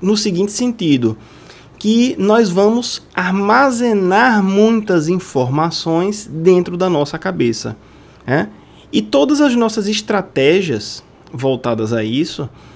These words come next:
são voltadas para isso, são voltadas para, tipo, vamos armazenar mais, vamos armazenar mais e não esquecer, armazenar e não esquecer. E aí você fica nessa estratégia,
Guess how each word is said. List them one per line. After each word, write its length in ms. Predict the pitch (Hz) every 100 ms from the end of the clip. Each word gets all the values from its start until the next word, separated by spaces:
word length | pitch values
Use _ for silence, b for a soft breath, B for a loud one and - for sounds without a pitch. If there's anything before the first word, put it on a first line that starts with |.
| -
são 180 | 175
voltadas 460 | 170 214 214 170 175
para 260 | - 208 254
isso, 260 | 139 -
são 120 | -
voltadas 540 | 170 196 185 160 170 -
para, 180 | 165 170
tipo, 220 | 160 123
vamos 340 | 120 156 202
armazenar 540 | 214 147 202 208 214 196
mais, 320 | 147 120 117
vamos 320 | 131 196 214
armazenar 520 | 208 196 202 196 180
mais 220 | 151 175
e 60 | 190
não 100 | 190
esquecer, 560 | 196 - 175 - 117 135
armazenar 640 | 135 160 165 156 156 202
e 60 | 226
não 100 | 233
esquecer. 580 | 226 226 214 - 127 B B B B B B B B B -
E 120 | 294
aí 300 | 302 269 294
você 260 | 311 320
fica 280 | 311 262 277
nessa 200 | 269 277
estratégia, 680 | 277 330 339 277 214 156 113